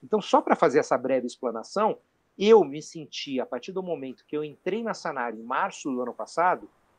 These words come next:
como se eu tivesse vol-, entrando na docência, né? Porque tudo foi novo. E aí você tem que resgatar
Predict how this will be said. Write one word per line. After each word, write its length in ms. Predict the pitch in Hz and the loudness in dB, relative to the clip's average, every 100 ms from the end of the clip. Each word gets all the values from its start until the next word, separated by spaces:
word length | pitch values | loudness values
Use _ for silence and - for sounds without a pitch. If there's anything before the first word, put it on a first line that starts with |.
| _ - | _ -4
como 180 | 180 | -4
se 140 | 175 180 | -2 -4
eu 60 | |
tivesse 600 | - 151 127 185 170 - 113 | -4 -2 2 2 0 -8 -6
vol-, 360 | 147 220 190 - _ _ _ _ | 2 2 2 -6 _ _ _ _
entrando 640 | 208 202 - 226 254 240 | 0 0 4 6 6 4
na 80 | 208 | 0
docência, 560 | 190 170 104 80 - - _ _ _ _ _ | 0 -2 -4 -12 -18 -20 _ _ _ _ _
né? 220 | 131 190 - | -6 -6 -6
Porque 420 | 156 - 180 185 _ _ | -10 -2 -2 -2 _ _
tudo 300 | 247 311 311 | 4 6 4
foi 200 | - 180 | 4 2
novo. 280 | 131 110 92 - _ _ _ _ 147 | 2 -2 -6 -16 _ _ _ _ 6
E 100 | 175 | 8
aí 300 | 165 220 214 | 8 6 2
você 360 | 156 156 196 | 2 0 -4
tem 300 | - 202 226 | -6 -4 -4
que 300 | - 196 202 | -6 -8 -6
resgatar 1120 | 139 190 269 196 147 160 147 - - 165 196 | -2 0 2 0 -2 0 0 -2 0 2 2